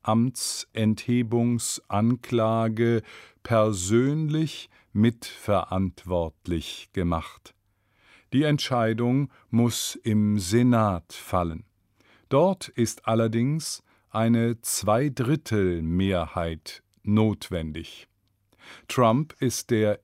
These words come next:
erste Präsident der U-S-Geschichte, gegen den gleich zwei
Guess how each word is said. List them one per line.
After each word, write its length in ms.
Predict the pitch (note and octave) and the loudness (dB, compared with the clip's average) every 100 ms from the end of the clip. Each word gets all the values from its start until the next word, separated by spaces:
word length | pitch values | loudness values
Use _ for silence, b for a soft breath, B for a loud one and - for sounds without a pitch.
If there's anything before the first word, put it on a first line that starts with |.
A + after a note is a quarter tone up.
| - | -2
erste 800 | D#3 E3+ D3 - - G2 F#2 E2+ | 2 2 0 -6 -6 -2 -2 -4
Präsident 1120 | - G2 G2 F2 G2 G2+ A2 C3+ C#3 - - | -2 0 0 0 -2 0 0 0 -4 -6 -2
der 340 | G#2+ G#2+ G#2 - | 0 0 -2 -4
U-S-Geschichte, 1300 | C3 B2+ C#3 B2+ - - C3 - C3+ - - - C3 B2 B B B B | -2 -2 0 -2 -4 -6 -4 -2 -4 -4 -10 -4 -2 -4 B B B B
gegen 500 | A#2 B2+ B2+ C3+ B2 | 2 2 4 2 2
den 540 | A2 A2+ A#2 A#2+ A#2 b b _ | 2 2 4 2 0 b b _
gleich 680 | G#2 G2 G2+ G2+ G2+ - - _ - | -2 2 2 0 -4 -10 -20 _ -10
zwei 760 | - G#2+ A#2 C#3+ G2+ E2 | -8 0 2 2 0 -2